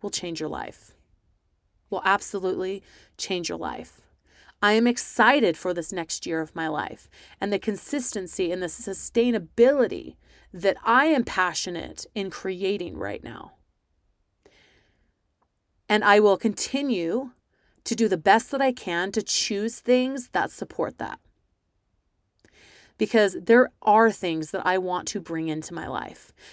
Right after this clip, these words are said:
There are things that I want to create and that I want to do. But I also realize that if I don't focus on the most important basics, the things right in front of me, my health,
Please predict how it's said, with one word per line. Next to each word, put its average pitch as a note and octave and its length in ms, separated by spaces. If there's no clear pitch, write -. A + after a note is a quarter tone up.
There - 240
are G#3+ 160
things F#3+ 320
that F3+ 140
I E3+ 100
want E3+ 240
to G#3+ 100
create E3+ 760
and G3+ 120
that G3 80
I F#3+ 120
want F#3 300
to G3+ 100
do. E3+ 480
But F#3 220
I F3+ 120
also A3 360
realize A3+ 800
that G3 140
if F#3+ 260
I F3 120
don't F#3 480
focus F3 840
on F#3+ 280
the F#3+ 60
most F#3+ 300
important B3 680
basics, G#3 500
the - 140
things G#3 360
right G3+ 400
in - 140
front B3 300
of G#3+ 120
me, F#3 200
my E3+ 180
health, C4 480